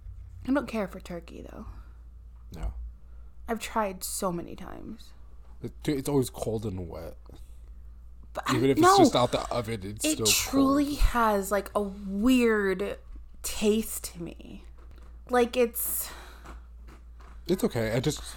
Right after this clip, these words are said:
Speaker 1: I don't
Speaker 2: I'd
Speaker 1: know. I don't know if
Speaker 2: rather
Speaker 1: maybe,
Speaker 2: have it
Speaker 1: maybe
Speaker 2: hot.
Speaker 1: it's the foul taste that
Speaker 2: Mm.
Speaker 1: I'm tasting.
Speaker 2: Yeah.
Speaker 1: And you don't get that taste with chicken, so
Speaker 2: Mm.
Speaker 1: maybe it's, like, that foul taste I don't like.
Speaker 2: Maybe.
Speaker 1: I don't know. I mean, I've never had any other type of bird. I've never eaten, like, quail or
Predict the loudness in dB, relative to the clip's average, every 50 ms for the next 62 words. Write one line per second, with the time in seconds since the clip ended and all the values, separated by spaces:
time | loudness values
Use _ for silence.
0 | -4 6 10 10 12 12 12 12 10 10 10 8 6 6 6 6 6 8 8 8
1 | 8 8 8 6 6 6 8 8 8 8 10 10 10 10 8 8 4 0 0 2
2 | 2 0 0 0 10 12 12 12 12 12 10 6 4 0 -2 -4 -2 -2 0 0
3 | -2 -4 -6 -10 -10 -12 -10 -4 0 4 4 6 6 4 2 2 0 0 0 -2
4 | -2 -2 0 2 2 2 2 0 -2 -6 -8 -10 -14 -14 -14 -8 -2 4 6 6
5 | 6 6 4 4 4 2 2 4 2 0 0 2 -2 -2 -2 -2 -4 -8 -6 -4
6 | -4 -4 -4 -2 -2 -2 0 -2 -2 0 -2 0 0 0 0 -2 0 0 -2 0
7 | 0 -2 -2 -2 -4 -6 0 0 0 2 2 0 0 0 -2 -4 -2 -2 -4 -4
8 | -6 -6 -6 -6 -4 -4 -4 -4 -4 -6 -6 -6 -4 -2 -2 -2 -2 -4 -4 -6
9 | -10 -12 -14 -10 4 8 10 10 10 10 8 8 8 8 8 10 10 10 8 8
10 | 8 6 6 4 4 4 4 4 2 6 6 6 6 8 6 6 6 6 4 2
11 | 2 4 4 4 2 2 -2 -2 -2 0 0 -2 0 2 2 2 2 2 0 0
12 | 0 -2 -2 -4 -4 -6 -6 -6 -6 -4 -4 -2 -4 -4 -6 -8 -14 -12 -6 -4
13 | -2 -2 0 0 2 2 2 2 0 -2 -4 -6 -6 -8 -8 -4 -4 -4 -4 -4
14 | -4 -6 -6 -6 -6 -8 -10